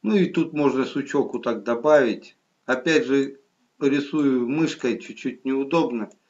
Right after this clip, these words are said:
Ну, как вариант, вот задумка у меня такая вот получилась.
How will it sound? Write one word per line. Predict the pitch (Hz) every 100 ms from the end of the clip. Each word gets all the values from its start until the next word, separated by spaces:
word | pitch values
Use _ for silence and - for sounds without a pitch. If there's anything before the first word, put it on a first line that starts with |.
| _ _ _ _
Ну, | 151
как | 160 151 151
вариант, | 156 156 170 165 147 - _ _ _ _ -
вот | 123 123 - - _ _ _ _ _ _ _ _ _ _ _ _ -
задумка | 110 135 127 143 131 -
у | 123
меня | 127 123
такая | 120 127 - 127
вот | 120 -
получилась. | 127 127 131 - 160 135 95 -